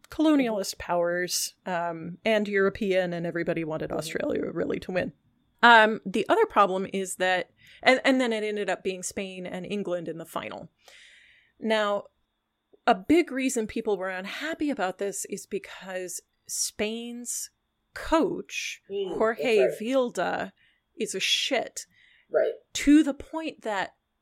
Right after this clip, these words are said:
Speaker 1: s-, quite a few Spanish national team players refused to play for him and
Speaker 2: Mm-hmm.
Speaker 1: sat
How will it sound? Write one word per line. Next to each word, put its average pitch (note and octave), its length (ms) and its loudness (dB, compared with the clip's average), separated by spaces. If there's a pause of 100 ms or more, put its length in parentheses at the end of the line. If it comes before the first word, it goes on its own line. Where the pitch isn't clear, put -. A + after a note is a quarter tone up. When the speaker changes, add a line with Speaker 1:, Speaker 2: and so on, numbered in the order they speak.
(180)
Speaker 1:
s-, - 320 -6
quite C4 460 -2
a G#3+ 100 -4
few F#3 600 -8
Spanish G3 600 -6
national E3+ 440 -10
team E3+ 240 -12
players G3+ 420 -4
refused G#3+ 540 -10
to B3 60 -10
play G3 280 -6
for E3+ 180 -8
him E3+ 200 -12
and F3 160 -10
Speaker 2:
Mm-hmm. D#3 100 -8
Speaker 1:
sat G#3 240 -6